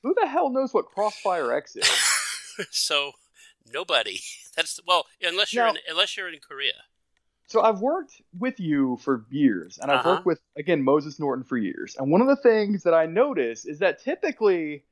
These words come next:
Speaker 1: I will know these more obscure games, whereas you guys might not, because you have to look at the big picture. You guys are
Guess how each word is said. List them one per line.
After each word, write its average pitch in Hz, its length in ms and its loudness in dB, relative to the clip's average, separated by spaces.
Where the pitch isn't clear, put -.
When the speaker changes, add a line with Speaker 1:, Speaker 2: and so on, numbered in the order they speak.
Speaker 1:
I 254 160 4
will 294 180 -4
know 247 320 0
these 208 240 -10
more 202 180 -2
obscure 190 380 -4
games, 214 380 -2
whereas 175 240 2
you 214 80 0
guys 196 300 4
might 151 220 2
not, 160 260 2
because 120 260 -2
you 202 80 2
have 302 140 2
to 240 60 -2
look 202 120 0
at 147 40 -6
the 147 80 -4
big 123 220 2
picture. 127 320 -2
You 107 140 -4
guys 175 360 4
are 113 280 4